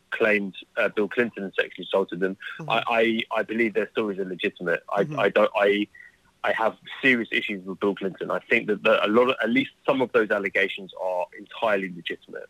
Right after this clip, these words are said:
Speaker 2: Mm-hmm.
Speaker 1: Um, and I'm not gonna say that, you know, that for sure that Bill Clinton did it. I, I, I don't know, but
Speaker 2: Right.
Speaker 1: I, you know,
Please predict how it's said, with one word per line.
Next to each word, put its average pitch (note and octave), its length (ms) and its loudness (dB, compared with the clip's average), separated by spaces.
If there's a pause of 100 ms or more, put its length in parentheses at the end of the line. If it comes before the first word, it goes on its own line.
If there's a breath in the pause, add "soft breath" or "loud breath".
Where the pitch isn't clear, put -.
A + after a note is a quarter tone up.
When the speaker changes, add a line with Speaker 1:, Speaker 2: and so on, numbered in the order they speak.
(160)
Speaker 2:
Mm-hmm. C3+ 220 -10 (440)
Speaker 1:
Um, F#2+ 420 -2 (100)
and A2+ 140 -2 (100)
I'm C3+ 180 2
not D#3+ 220 6 (360)
gonna B2+ 200 0 (120)
say C3+ 200 4
that, A#2 140 -2 (180)
you B2 60 -6
know, G#2 180 -2 (140)
that G2 100 -8 (120)
for - 60 -8
sure B2 300 4
that G#2+ 180 -4
Bill A2+ 140 2
Clinton G#2+ 400 -4
did A2 160 2
it. D#3 160 4
I, A2 240 2
I, G#2+ 360 0
I A2 100 -2
don't G#2 240 -2
know, A#2+ 360 -2
but G#2+ 100 2
Speaker 2:
Right. C#3+ 140 0
Speaker 1:
I, G#2 400 -2
you A2 80 -6
know, F#2+ 160 -2